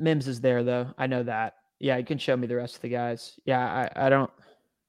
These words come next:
I don't like any of the other guys at this place. Um, if you could show me the, just the,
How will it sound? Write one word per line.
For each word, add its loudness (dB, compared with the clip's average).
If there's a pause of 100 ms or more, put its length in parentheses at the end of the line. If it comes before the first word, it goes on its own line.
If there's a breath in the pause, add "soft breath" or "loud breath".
(800)
I 6
don't 8
like 4
any 0
of -4
the 2
other 0
guys -2
at -6
this -2
place. -2 (220)
Um, 0 (800)
if -10
you 0
could -4
show 6
me 4
the, 2
just -4
the, 0